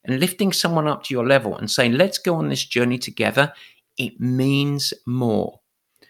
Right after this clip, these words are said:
And your race results, your performance level, your happiness, your sense of drive and commitment, it will raise. And that spirit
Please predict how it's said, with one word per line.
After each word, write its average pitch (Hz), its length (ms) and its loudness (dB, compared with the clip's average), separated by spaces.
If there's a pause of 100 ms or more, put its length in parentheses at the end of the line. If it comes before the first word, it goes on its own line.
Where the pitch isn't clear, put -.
(220)
And 135 220 0
your 131 260 0
race 170 400 2
results, 107 520 -4
your 135 100 -2
performance 151 800 0
level, 104 340 -4 (240)
your 139 240 0
happiness, - 840 -2 (240)
your 139 140 0
sense - 380 0
of 127 140 -6
drive 139 460 2
and 120 140 -2
commitment, 117 580 -4 (440)
it 151 200 0 (120)
will 110 640 0 (100)
raise. 104 800 -2 (760)
And 117 240 -2 (260)
that 156 340 2 (380)
spirit - 720 2